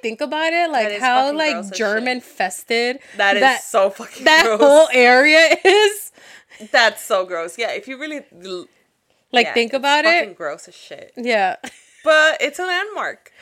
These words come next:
Speaker 1: Yeah. <laughs>
Speaker 2: So.
Speaker 1: You said it's a landmark. <laughs>
Speaker 2: It's Seattle.
Speaker 1: Uh, but yeah, it was cool. It was
Speaker 2: I
Speaker 1: cool.
Speaker 2: really like going there.
Speaker 1: Um,
Speaker 2: It's nice.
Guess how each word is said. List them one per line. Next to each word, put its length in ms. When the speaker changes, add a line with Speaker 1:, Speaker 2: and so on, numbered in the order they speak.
Speaker 1:
Yeah. 120
<laughs> 120
Speaker 2:
So. 60
Speaker 1:
You 120
said 180
it's 120
a 80
landmark. 520
<laughs> 320
Speaker 2:
It's 220
Seattle. 540
Speaker 1:
Uh, 300
but 160
yeah, 120
it 40
was 120
cool. 240
It 60
was 160
Speaker 2:
I 40
Speaker 1:
cool. 80
Speaker 2:
really 220
like 180
going 180
there. 160
Speaker 1:
Um, 540
Speaker 2:
It's 100
nice. 400